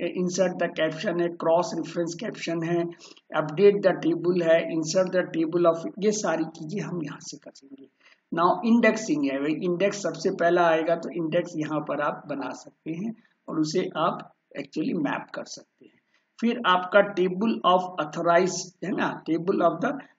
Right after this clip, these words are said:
authorities जो आपको देनी है, वो आपको last इस button से सारी चीजें मिल सकती हैं। So this is about the your,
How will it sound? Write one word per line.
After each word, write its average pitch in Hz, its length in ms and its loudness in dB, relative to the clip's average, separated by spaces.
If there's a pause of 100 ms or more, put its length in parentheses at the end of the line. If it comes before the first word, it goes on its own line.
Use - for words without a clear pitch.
(140)
authorities 170 600 2 (280)
जो 170 120 2
आपको 170 340 2
देनी 160 380 2
है, 196 120 0
वो 185 400 0
आपको 165 280 -6
last 147 800 0 (380)
इस 196 220 -2
button 143 340 -2
से 139 300 -4 (100)
सारी 156 360 -6
चीजें 151 340 -8 (340)
मिल - 140 -10
सकती - 480 -20
हैं। - 80 -20 (1120)
So 160 120 -14
this 156 220 -8
is - 260 -12
about 156 280 -12
the - 120 -10
your, 92 300 -10